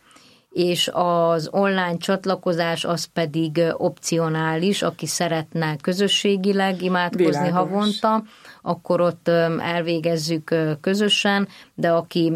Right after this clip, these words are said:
Speaker 1: úgy érzi, hogy egyénileg, vagy nincs lehetőség, akkor ugyanúgy megkapja, ö, ezeket az úgynevezett imalapokat, minden alkalomnak más a
Speaker 2: Oké.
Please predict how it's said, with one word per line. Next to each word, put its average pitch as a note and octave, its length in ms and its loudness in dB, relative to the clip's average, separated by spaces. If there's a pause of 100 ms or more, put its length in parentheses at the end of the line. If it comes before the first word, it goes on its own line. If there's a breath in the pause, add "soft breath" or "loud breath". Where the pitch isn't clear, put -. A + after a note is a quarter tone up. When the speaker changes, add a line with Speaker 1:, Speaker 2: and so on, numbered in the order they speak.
(100)
Speaker 1:
úgy F3 260 0
érzi, E3 300 2
hogy D#3+ 220 0
egyénileg, F3+ 720 0
vagy D3+ 160 -4
nincs F#3+ 300 0
lehetőség, E3+ 720 0
akkor D#3+ 420 -2
ugyanúgy D#3+ 420 0
megkapja, D#3 720 -2 (460 loud breath)
ö, E3 80 -4
ezeket D#3+ 640 -2
az D#3+ 100 -2
úgynevezett D#3 640 -2
imalapokat, F#3+ 880 0
minden E3 360 0
alkalomnak D#3+ 800 -2
más D#3+ 420 -2
a D#3+ 60 0
Speaker 2:
Oké. D#3 400 -4